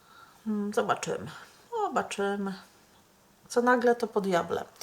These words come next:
Czasami wolę zaczekać, po prostu dobrze potestować coś, niż później tak sobie myśleć: „A, mogłam tego nie kupować, w to miejsce kupić coś innego”.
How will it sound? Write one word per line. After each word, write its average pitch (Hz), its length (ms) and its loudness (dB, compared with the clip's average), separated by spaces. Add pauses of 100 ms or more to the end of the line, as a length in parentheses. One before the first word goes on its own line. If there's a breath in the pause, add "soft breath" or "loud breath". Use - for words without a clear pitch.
(280 loud breath)
Czasami 302 360 8
wolę 269 220 8
zaczekać, 233 480 8
po 214 100 0
prostu 214 360 4
dobrze 262 360 8
potestować 226 760 6
coś, 240 360 6
niż 269 180 -4
później 285 520 -2
tak 240 180 4
sobie 240 200 2
myśleć: 220 480 0
„A, 302 220 0
mogłam 196 520 4
tego 180 220 -2
nie 175 120 -4
kupować, 220 500 4
w 185 140 -8
to 190 100 2
miejsce 185 400 0
kupić 190 320 -6
coś - 200 -6
innego”. 247 580 4